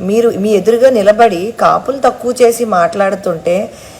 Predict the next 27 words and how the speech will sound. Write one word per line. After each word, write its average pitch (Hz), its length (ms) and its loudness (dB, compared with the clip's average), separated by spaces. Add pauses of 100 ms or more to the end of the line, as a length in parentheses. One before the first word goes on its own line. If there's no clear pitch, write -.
(200)
ఆ 220 60 6
కాపుల 214 460 4
నేతలకు 202 520 2
కానివ్వండి, 233 500 2
అక్కడ 247 200 -2
వింటున్న 196 480 -2
చప్పట్లు 220 540 0
కొడుతున్న 214 360 2
వాళ్ళకి 208 240 4
సిగ్గు 170 320 0
అనిపిస్తుందో 208 560 0
లేదో 196 240 -4
నాకైతే 190 340 -6
ఇంత 170 180 -8
కూడా 190 180 -2
అనిపించట్లా. 156 600 -10 (760)
పవన్ 180 320 4
కళ్యాణ్ 262 380 4
గారికి 233 400 4
ఈస్ట్ 220 320 -4
గోదావరి 226 480 6
ఎప్పుడూ 208 320 -4
కూడా 202 360 4
ఒక 190 100 2
వెన్నెముకలాగా 185 840 4
ఒక 202 140 2
బలం 196 640 4